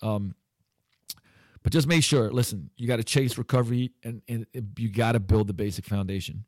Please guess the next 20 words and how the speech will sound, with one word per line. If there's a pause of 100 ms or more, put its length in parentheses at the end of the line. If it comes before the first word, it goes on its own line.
(540)
right?
Like,
most
people
skip
the
basic
foundation (580)
and
go
straight
to
either
sups (680)
or
they
go
to
some,
like,